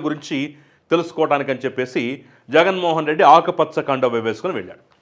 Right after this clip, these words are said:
మొదటి ప్రశ్న ఇక్కడే వస్తుంది, జగన్మోహన్ రెడ్డికి ఆ హక్కు అర్హత ఉందని చెప్పేసి. ఎందుకంటే గత ఐదేళ్లలో మెడలో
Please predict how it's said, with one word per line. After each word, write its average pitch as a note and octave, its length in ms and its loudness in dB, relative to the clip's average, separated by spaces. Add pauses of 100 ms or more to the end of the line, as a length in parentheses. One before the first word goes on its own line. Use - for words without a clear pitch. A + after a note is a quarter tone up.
(360)
మొదటి F#3+ 360 8
ప్రశ్న A3+ 280 2
ఇక్కడే G#3 260 2
వస్తుంది, E3 280 -6
జగన్మోహన్ F3+ 440 0
రెడ్డికి E3 280 -2 (200)
ఆ - 20 8 (120)
హక్కు D3+ 240 -2 (100)
అర్హత C#3 280 0
ఉందని A#2+ 240 -6
చెప్పేసి. - 320 -16
ఎందుకంటే D#3 340 -2 (720)
గత A2+ 140 0 (120)
ఐదేళ్లలో F#3+ 480 8 (340)
మెడలో E3 300 6